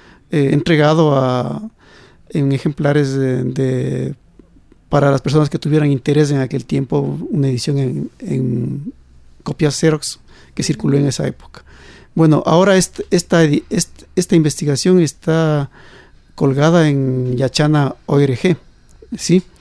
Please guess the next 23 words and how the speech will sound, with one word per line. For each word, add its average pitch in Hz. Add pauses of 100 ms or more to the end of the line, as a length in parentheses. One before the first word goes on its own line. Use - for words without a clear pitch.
(320)
Entonces, 151
eh, 143
ahí 156
es 170
posible 156 (420)
localizar 147
est-, 151
este -
informe 147
de 139
investigación 139
en 147
su 131 (540)
mayor 135
amplitud. 147 (640)
Pero 180
uno 233
de 214
los 180
productos 170
fue 156
entonces, 143
eh, 120